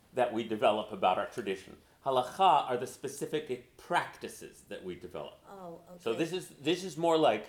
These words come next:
Speaker 1: and this is actually an important rabbinic term of the first century. There was halakha, which means literally the way,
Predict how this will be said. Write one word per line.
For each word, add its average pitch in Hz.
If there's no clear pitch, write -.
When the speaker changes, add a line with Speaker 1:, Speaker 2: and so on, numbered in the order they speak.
Speaker 1:
and 127
this 160
is 156
actually 151
an 127
important 135
rabbinic 131
term 127
of 131
the 127
first 113
century. 156
There 117
was 107
halakha, 131
which 117
means 143
literally 135
the 110
way, 110